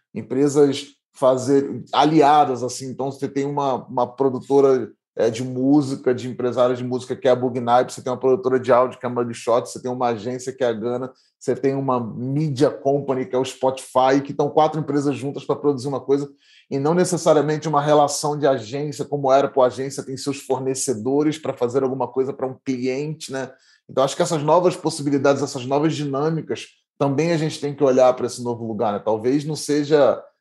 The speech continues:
um produto de-, desse tamanho pra ter essa relevância, não seja só uma relação agência-cliente, que a gente tem que ter novas relações pra criar uma relevância muito maior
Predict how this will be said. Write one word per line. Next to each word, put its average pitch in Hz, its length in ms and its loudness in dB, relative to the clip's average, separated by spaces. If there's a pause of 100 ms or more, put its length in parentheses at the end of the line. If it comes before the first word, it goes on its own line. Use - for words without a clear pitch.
(120)
um 110 120 -10
produto 123 640 -2 (160)
de-, 113 220 0
desse 135 280 -4
tamanho 127 400 0
pra - 140 0
ter 135 120 0
essa 131 200 0
relevância, 123 760 -2
não 123 140 -6
seja 131 280 2
só 135 200 -2
uma 135 120 0
relação 131 360 2
agência-cliente, 127 880 -6
que 101 260 -12 (280)
a - 60 -14
gente 95 180 -16
tem 113 120 -8
que 110 60 -20
ter 123 120 -2
novas 120 280 -2
relações 123 680 -4 (220)
pra 127 120 -2
criar 127 540 4
uma 135 200 -2
relevância 131 600 -2
muito 127 180 -10
maior 123 480 0